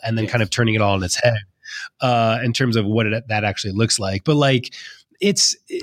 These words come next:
Speaker 1: it's insane t-, to think about what, what percentile you are in. Like, you really, like, I think it's actually four hundred thousand, which is a lot of money. I get that, four hundred thousand. But that is, like, the top point, I think, five percent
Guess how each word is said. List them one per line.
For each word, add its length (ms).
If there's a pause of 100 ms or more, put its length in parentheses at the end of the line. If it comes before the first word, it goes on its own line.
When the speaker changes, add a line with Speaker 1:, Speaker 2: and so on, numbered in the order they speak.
(320)
Speaker 1:
it's 220
insane 800 (120)
t-, 260
to 120
think 320
about 500
what, 520
what 340
percentile 640
you 260
are 140
in. 300 (220)
Like, 180
you 80
really, 200
like, 180
I 60
think 180
it's 80
actually 360 (360)
four 400
hundred 440
thousand, 280
which 120
is 100
a 40
lot 180
of 60
money. 180
I 60
get 180
that, 160
four 100
hundred 120
thousand. 220 (180)
But 160
that 240
is, 160
like, 240
the 300
top 800 (560)
point, 760
I 60
think, 220
five 640
percent 680